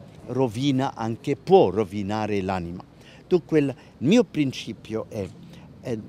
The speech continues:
e questo è stato ribadito nel sinodo, eh,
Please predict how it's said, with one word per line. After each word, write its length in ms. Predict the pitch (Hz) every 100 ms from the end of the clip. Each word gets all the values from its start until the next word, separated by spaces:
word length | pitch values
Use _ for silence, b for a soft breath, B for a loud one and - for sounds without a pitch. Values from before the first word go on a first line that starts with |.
| -
e 360 | 151 127 123 120
questo 320 | 156 143 -
è 40 | 123
stato 420 | - 123 110 113
ribadito 680 | 104 107 107 123 107 113
nel 360 | 101 104 98 95
sinodo, 580 | - 110 92 95 87 92 B B B B - -
eh, 100 | -